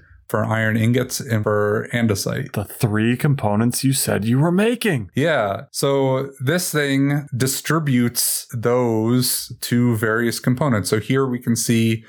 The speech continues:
Speaker 1: iron nuggets getting created from iron bars, and they're sort of backed up on the sheet because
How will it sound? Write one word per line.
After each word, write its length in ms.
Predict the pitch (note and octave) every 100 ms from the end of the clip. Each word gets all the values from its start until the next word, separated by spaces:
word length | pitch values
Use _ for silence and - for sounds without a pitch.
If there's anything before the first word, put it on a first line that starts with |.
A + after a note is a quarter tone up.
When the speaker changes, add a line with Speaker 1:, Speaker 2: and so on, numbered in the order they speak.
| -
Speaker 1:
iron 400 | A#2 G#2+ G2+ G#2+
nuggets 420 | B2+ C3 C3+ -
getting 320 | B2 A2 A2
created 380 | A2 A2+ G#2+ G2+
from 200 | A2 A2
iron 360 | A2 G2+ G2
bars, 480 | F#2 C3 C3+ C3+ C3+
and 120 | C3
they're 160 | G#2 G2+
sort 180 | F#2+ G#2
of 140 | G2+
backed 340 | G#2 G#2+ - -
up 160 | G#2+
on 140 | G#2+ G2+
the 100 | G2
sheet 300 | - A#2+ A#2
because 480 | A2+ A2 G2+ -